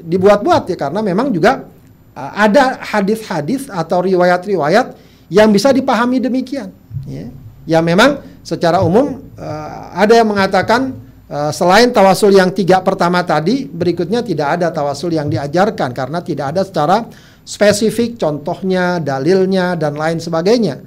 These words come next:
Ya, seperti kalau kita bertawasul dengan para nabi, dengan orang soleh, "Ya Allah, dengan kemuliaan nabimu, maka tolonglah saya. Ya Allah, dengan kemuliaan, eh, wali fulan, syekh fulan, dan lain sebagainya, tolonglah saya." Nah, itu sebagian ulama memang mengatakan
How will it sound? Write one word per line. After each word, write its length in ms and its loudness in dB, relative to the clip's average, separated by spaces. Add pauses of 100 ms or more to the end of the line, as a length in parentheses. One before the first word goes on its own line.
(240)
Ya, 120 -8
seperti 360 -10
kalau 200 -2
kita 200 -6
bertawasul 580 -4
dengan 260 -6
para 240 -4
nabi, 400 -4
dengan 260 -4
orang 300 -6
soleh, 400 -4 (360)
"Ya 160 -4
Allah, 360 0
dengan 240 -4
kemuliaan 480 -2
nabimu, 480 -2
maka 260 -4
tolonglah 460 -2
saya. 280 -2
Ya 200 -2
Allah, 280 -2
dengan 280 -6
kemuliaan, 560 -2 (340)
eh, 200 -2
wali 280 2
fulan, 420 0
syekh 280 -8
fulan, 400 0
dan 160 -2
lain 200 -4
sebagainya, 440 -4
tolonglah 480 -2
saya." 320 0 (600)
Nah, 200 -12
itu 120 -4
sebagian 360 2
ulama 240 4
memang 300 2
mengatakan 580 0